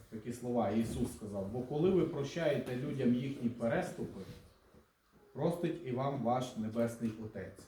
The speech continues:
Якщо ж не прощаєте людям їхніх переступів, то і ваш Отець не простить вам ваших переступів». Знаєте, такий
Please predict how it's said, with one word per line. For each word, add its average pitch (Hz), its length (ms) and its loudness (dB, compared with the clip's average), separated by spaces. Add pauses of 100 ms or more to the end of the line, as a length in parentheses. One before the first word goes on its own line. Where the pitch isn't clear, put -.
(880)
Якщо 180 340 0
ж - 160 0
не 143 80 2
прощаєте 196 720 0
людям 190 360 2
їхніх 175 420 2
переступів, 160 600 0 (640)
то 120 80 -2
і 120 60 2
ваш 131 220 2 (120)
Отець 165 420 -2
не 117 140 2
простить 117 640 -2
вам 120 220 0 (240)
ваших 117 380 0
переступів». 92 720 -12 (840)
Знаєте, 151 420 -2
такий 131 460 0